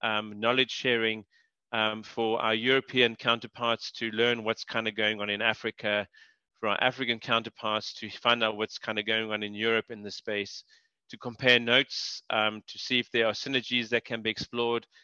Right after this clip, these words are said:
and ultimately to be able to do, um, uh, intercontinental research projects. So I'm gonna stop there. Um, we have, g-, well, just to say that, uh, we have got over two hundred people who are registered for this meeting,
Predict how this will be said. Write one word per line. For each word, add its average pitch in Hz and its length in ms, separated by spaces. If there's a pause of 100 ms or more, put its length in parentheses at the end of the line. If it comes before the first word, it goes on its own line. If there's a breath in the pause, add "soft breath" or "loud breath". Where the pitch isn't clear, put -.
(300 soft breath)
and 147 120
ultimately 139 680
to - 160
be 120 80
able 117 200
to 123 120
do, 117 380
um, 110 360 (120)
uh, 113 180
intercontinental 110 1200
research 104 540
projects. - 580 (840 loud breath)
So - 120
I'm 151 100
gonna 180 160
stop - 300
there. 120 400 (160)
Um, 117 360 (120)
we 123 100
have, 117 280 (120)
g-, 131 100
well, 104 300 (160)
just - 220
to 123 60
say 135 300
that, 113 380
uh, 113 180
we 120 120
have 127 200
got 127 220
over 139 220
two - 180
hundred 123 240
people 123 260
who 117 160
are 110 60
registered 113 540
for - 100
this 104 220
meeting, 101 500